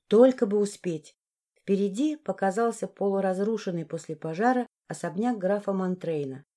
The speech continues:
Огромное здание из темного кирпича со стрельчатыми арками, массивными колоннами и обугленными витражами пугало, одновременно поражало своим размахом и архитектурой.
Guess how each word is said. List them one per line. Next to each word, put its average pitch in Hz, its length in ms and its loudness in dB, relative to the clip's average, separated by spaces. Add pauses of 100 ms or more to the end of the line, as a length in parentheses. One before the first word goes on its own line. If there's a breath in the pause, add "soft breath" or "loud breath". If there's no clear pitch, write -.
(280)
Огромное 285 600 8
здание 214 500 4
из 151 80 -14
темного 175 420 0
кирпича 165 560 2
со 240 160 -4
стрельчатыми 165 760 0
арками, 233 420 4
массивными 190 600 0
колоннами 214 800 4
и 202 80 0
обугленными 285 580 4
витражами 190 720 0
пугало, 190 640 0
одновременно 180 720 0
поражало 196 560 2
своим 190 400 0
размахом 180 560 -2
и 185 160 -6
архитектурой. 143 880 -6